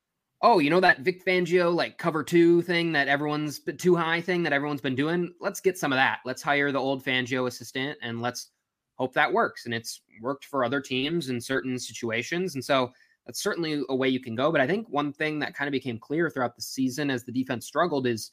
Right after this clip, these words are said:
you know, we heard Kevin O'C-, uh, uh, Kevin O'Connell kinda consistently say, you know, "We need to be more aggressive," or, "We need to look at certain things." And it, it just felt like maybe they weren't on the same page a hundred percent of the time. They weren't in agreement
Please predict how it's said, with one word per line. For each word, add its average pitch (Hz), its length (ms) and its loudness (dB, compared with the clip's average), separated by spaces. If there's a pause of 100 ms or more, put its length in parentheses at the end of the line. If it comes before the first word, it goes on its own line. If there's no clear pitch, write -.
(460)
you 127 80 -6
know, 127 80 0
we 123 80 2
heard 170 300 0
Kevin 160 200 -2
O'C-, 156 320 -4
uh, 117 60 -6 (160)
uh, 131 80 -4
Kevin 147 240 0
O'Connell 135 420 2
kinda 131 300 -2
consistently 135 640 -4
say, 123 380 2 (260)
you 117 60 -6
know, 120 60 -2
"We 120 60 0
need 120 120 0
to 123 40 -2
be 123 100 0
more 117 200 0
aggressive," 147 580 2
or, 120 180 0
"We 127 100 0
need 135 140 2
to 120 60 -2
look 139 200 -2
at 156 100 -4
certain 151 260 0
things." 160 440 0
And 151 120 0
it, 139 100 -4 (760)
it 160 100 -4
just 220 180 -6
felt 190 160 6
like 151 120 0
maybe 151 240 2
they 151 120 2
weren't 135 240 -2
on 131 120 -2
the 127 80 -2
same 123 240 -2
page 113 500 -4
a 117 60 -6
hundred 123 160 -2
percent 120 240 -4
of 113 40 -2
the 107 60 -6
time. 135 260 2
They 131 80 4
weren't 147 240 0
in 160 120 0
agreement 135 560 0